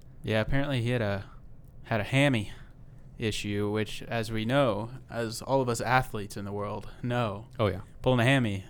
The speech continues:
Speaker 1: can
Speaker 2: Mm.
Speaker 1: stick around for a while.
Speaker 2: Yeah, it lingers. Yeah.
Speaker 1: Yeah, it can linger.
Speaker 2: Yep.
Speaker 1: But that, uh, in all seriousness, that is great to see that he's gonna start, uh, 'cause I was a little bit worried there. Hadn't really heard anything about him in camp, and so was kinda wondering if he was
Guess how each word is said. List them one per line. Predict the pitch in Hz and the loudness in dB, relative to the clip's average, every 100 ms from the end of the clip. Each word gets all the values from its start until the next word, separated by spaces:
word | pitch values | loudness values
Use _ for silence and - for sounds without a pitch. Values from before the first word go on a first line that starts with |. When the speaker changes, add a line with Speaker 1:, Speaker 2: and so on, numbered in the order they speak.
| - - | -12 -4
Speaker 1:
can | 110 95 101 | -2 -2 -4
Speaker 2:
Mm. | |
Speaker 1:
stick | - - | -4 0
around | 120 117 | 2 2
for | 98 | 0
a | 98 | -4
while. | 98 101 101 | -4 -4 -2
Speaker 2:
Yeah, | 90 | -2
it | 95 | 0
lingers. | 98 95 85 - - - - | 0 0 -4 -8 -14 -12 -8
Yeah. | 98 | -8
Speaker 1:
Yeah, | - | -8
it | - | -10
can | - | -8
linger. | 170 - 117 - - - | -8 -10 -12 -16 -16 -14
Speaker 2:
Yep. | 104 - | -14 -2
Speaker 1:
But | 110 117 | 2 6
that, | 143 - - - - | 4 4 -6 -8 -2
uh, | 113 107 | 2 2
in | 131 | 2
all | |
seriousness, | 127 143 127 135 - | 2 2 2 0 2
that | 120 | 4
is | 117 101 104 | 4 0 0
great | 123 131 | 2 2
to | 120 | 0
see | - 127 123 | 0 2 2
that | 120 107 | 2 2
he's | 120 113 - - 117 | 0 -2 -8 -8 -4
gonna | 117 101 | -2 -2
start, | - 120 120 120 - - | 2 4 4 2 -6 -10
uh, | |
'cause | 117 110 | -6 2
I | 113 127 | 4 4
was | 113 113 - - - - | 4 -2 -10 -16 -16 -8
a | 123 113 | -4 -2
little | 113 127 135 | 0 2 4
bit | 135 | 4
worried | 131 127 127 | 4 2 4
there. | 127 127 127 123 - - - - | 4 6 4 2 -4 -14 -18 -4
Hadn't | 123 127 | -2 0
really | 113 131 | 2 4
heard | 120 131 | 6 6
anything | 131 120 123 | 6 4 4
about | 113 113 123 | 6 6 4
him | 123 117 - 120 | 0 -4 -8 -8
in | |
camp, | 113 110 113 120 | -2 0 0 0
and | 113 107 | -4 -2
so | 113 107 107 101 - - - - 110 | 0 0 0 -4 -10 -16 -16 -12 -10
was | 104 | -6
kinda | - 110 | -4 -2
wondering | 110 113 117 113 | 0 0 0 0
if | 107 | 0
he | 110 | 0
was | 107 107 - | 0 0 -4